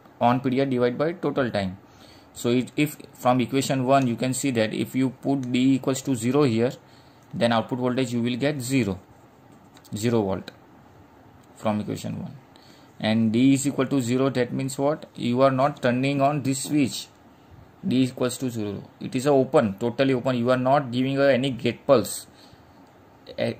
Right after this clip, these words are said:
in, in that case only you are getting D equals to zero, na? Okay, so D equals to zero,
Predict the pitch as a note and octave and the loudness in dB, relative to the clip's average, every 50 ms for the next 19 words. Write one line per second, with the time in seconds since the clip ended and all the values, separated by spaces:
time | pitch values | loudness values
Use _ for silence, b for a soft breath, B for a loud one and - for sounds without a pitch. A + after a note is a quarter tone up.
0 | - - A#2+ C3 B2+ - - B2+ C3+ C3+ A#2+ C3 C#3 C3+ - D#3+ E3 D#3+ F3+ F3 | -8 -6 -6 -6 -6 -6 -4 -2 0 2 2 2 0 0 0 0 0 2 2 2
1 | D#3+ D#3+ D#3 D#3+ D#3 D3+ D#3 D3 C#3 C#3 C3 D3+ D3 C#3+ C#3 C3 B2+ A2+ - - | 2 4 4 4 6 6 4 4 2 0 0 0 -2 0 2 2 0 0 0 0
2 | A#2 A2+ - - A2 G#2 G2 G#2+ G#2 - - D3+ C#3 A2+ - - - - - - | -2 -2 -2 -4 -6 -6 -4 -4 -4 -2 -2 -2 -4 -4 -6 -12 -20 -20 -20 -20
3 | - - - B B B B B B B B B - - - - - C#3+ B2 G2+ | -20 -20 -20 B B B B B B B B B -12 -12 -12 -6 -4 -4 -4 -4
4 | - - - - - - - - A2 G#2+ G#2+ A2 A2+ A#2+ A#2 A#2 A#2+ B2 A#2+ - | -4 -10 -14 -16 -14 -12 -6 -4 -2 -2 0 0 0 -2 0 0 -2 -2 -2 -2
5 | - C3 A#2+ G#2 A2 B2 B2 C#3 D3 C#3 D3 A3+ | -4 -4 -4 -2 -4 -2 -2 0 0 0 -2 -4